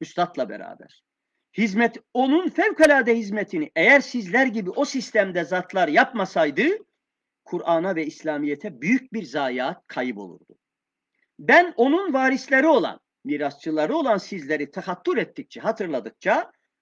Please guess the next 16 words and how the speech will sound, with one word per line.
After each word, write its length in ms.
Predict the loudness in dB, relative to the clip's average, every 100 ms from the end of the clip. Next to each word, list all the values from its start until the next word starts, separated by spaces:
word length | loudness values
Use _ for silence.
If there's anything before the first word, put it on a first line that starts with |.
| -2
o 140 | 2
acı 240 | 4 2 -2
gidiyor, 580 | -4 -6 -2 0 0 -2 _ _
bir 260 | -8 -8 -8
inşirah, 560 | -10 -10 -8 -4 -4 -4 _ _ _ _
yani 400 | 0 0 0 -6 0
kalp 300 | 2 2 0
ferahlığı 400 | -2 -2 -6 -8
geliyor. 420 | -12 -18 -20 -20 _ _ _ _ _ _ 0
Medarı 420 | 4 8 8 6
hayrettir 640 | 6 4 4 -2 -4 -8
ki, 220 | -8 -14
şaşılacak 680 | -10 -10 -8 -8 -4 -4 -4
bir 180 | -8 -8
durumdur 420 | -6 -6 -6 -10
ki, 260 | -14 -18